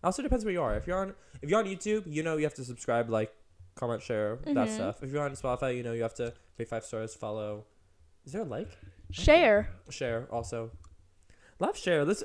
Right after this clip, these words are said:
Speaker 1: <gasps> let's be, like, grassroots, guys. Let's go by word of mouth. Yeah.
Speaker 2: Yes.
Speaker 1: God. So, uh, this was also a different format than our other videos, obviously, 'cause this was, like, my w-, way more, like,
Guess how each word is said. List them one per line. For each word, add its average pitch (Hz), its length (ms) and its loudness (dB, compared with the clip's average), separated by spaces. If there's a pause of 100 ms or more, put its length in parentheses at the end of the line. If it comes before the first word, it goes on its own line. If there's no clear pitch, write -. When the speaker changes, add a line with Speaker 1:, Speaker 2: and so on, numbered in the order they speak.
(120)
Speaker 1:
<gasps> 247 140 -10
let's 262 160 -4
be, 311 100 -8
like, 359 260 -6 (100)
grassroots, 190 720 -2
guys. 143 560 2
Let's 165 160 -10
go 226 100 -2
by 220 120 -2
word 170 140 -2
of 151 100 -2
mouth. 123 480 -4 (1400)
Yeah. 147 320 0 (400)
Speaker 2:
Yes. 240 380 6 (1600)
Speaker 1:
God. 151 260 -10 (520)
So, 170 260 6
uh, 165 200 6
this 156 240 -2
was 233 100 0
also 143 280 4
a 165 40 2
different 127 300 -6
format 123 300 -2
than 135 100 -2
our 135 120 -4
other 117 180 -2
videos, 110 340 -2
obviously, 110 400 -4
'cause - 80 -20
this - 160 -10
was, 113 120 -6
like, 110 160 -4
my 110 140 -6
w-, 104 220 -6 (320)
way 120 180 0
more, 120 180 0
like, 110 340 -4